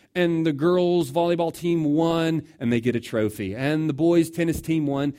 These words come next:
and they get a trophy. And the swimmers and the wrestlers and the basketball. And, and they get, they get these trophies. And, and when you stand,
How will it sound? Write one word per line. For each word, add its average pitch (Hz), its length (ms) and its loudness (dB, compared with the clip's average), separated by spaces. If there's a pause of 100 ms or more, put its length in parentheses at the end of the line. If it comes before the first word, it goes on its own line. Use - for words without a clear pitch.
(140)
and 135 100 0
they 139 100 2
get 135 140 0
a 131 40 -4
trophy. 113 420 -4
And 127 80 0
the 127 60 -2
swimmers 165 440 0
and 147 80 -2
the 147 60 -2
wrestlers 131 400 -4
and 127 80 -6
the 147 40 -2
basketball. 151 440 -6 (160)
And, 127 180 0 (140)
and 135 120 -2
they 139 80 4
get, 196 520 2
they 147 80 2
get 151 100 2
these 139 160 -2
trophies. 208 460 2
And, 165 280 0
and 165 140 0
when 165 120 4
you 156 100 -2
stand, 185 840 -2